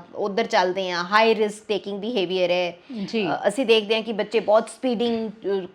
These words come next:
Speaker 1: ਘਰੋਂ ਨਹੀਂ ਦੱਸ, ਅ, ਦੱਸਦੇ ਤੇ ਬਾਹਰ ਪਹਾੜਾਂ 'ਚ ਚਲੇ ਗਏ, ਉੱਥੇ ਆਪਣਾ,
Speaker 2: ਹੂੰ।
Speaker 1: ਹੈ ਨਾ, ਕਰ ਰਹੇ ਨੇ।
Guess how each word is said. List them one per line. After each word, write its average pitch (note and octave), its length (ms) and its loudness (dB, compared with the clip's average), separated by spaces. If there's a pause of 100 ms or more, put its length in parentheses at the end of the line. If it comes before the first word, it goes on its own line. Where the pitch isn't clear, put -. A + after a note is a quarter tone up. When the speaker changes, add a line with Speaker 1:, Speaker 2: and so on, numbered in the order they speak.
Speaker 1:
ਘਰੋਂ G#3+ 220 0
ਨਹੀਂ A3 280 -2
ਦੱਸ, G#3+ 200 2
ਅ, F3+ 460 0
ਦੱਸਦੇ G3 560 2
ਤੇ F#3+ 340 -2
ਬਾਹਰ G3 360 2
ਪਹਾੜਾਂ G#3+ 440 2
'ਚ G#3+ 120 -8
ਚਲੇ F#3+ 300 -4
ਗਏ, F#3 280 -2
ਉੱਥੇ G#3 380 -2
ਆਪਣਾ, G3 300 -4
Speaker 2:
ਹੂੰ। F3 220 -10
Speaker 1:
ਹੈ A3 60 -10
ਨਾ, D4+ 80 -8
ਕਰ G#3+ 240 0
ਰਹੇ G3 160 0
ਨੇ। F#3+ 140 -6